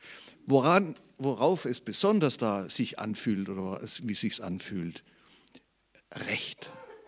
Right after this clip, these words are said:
Du fühlst dich im Recht, dass du Recht hast.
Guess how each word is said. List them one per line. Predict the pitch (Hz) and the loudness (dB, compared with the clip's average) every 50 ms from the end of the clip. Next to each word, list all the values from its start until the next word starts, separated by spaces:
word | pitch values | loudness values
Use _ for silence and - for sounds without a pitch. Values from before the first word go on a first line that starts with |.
| - - - - _ _ _ _ _ _ _ _ _ - | -20 -20 -20 -20 _ _ _ _ _ _ _ _ _ -10
Du | - | -8
fühlst | 101 - - 120 107 - | -4 -2 -2 -2 -2 -2
dich | 110 - - | -4 -6 -8
im | 98 90 | -8 -10
Recht, | 90 - - - - - - - - - - - - - _ _ _ _ _ _ _ _ _ _ _ | -10 -12 -10 -6 -6 -6 -6 -8 -10 -12 -16 -20 -20 -20 _ _ _ _ _ _ _ _ _ _ _
dass | - 113 - | -6 -6 -4
du | - 127 101 101 95 82 - | -4 -4 -4 -6 -8 -8 -6
Recht | - - - - - - - - - | -4 -4 -2 -4 -4 -6 -8 -10 -10
hast. | - - - - - - | -10 -10 -8 -8 -8 -10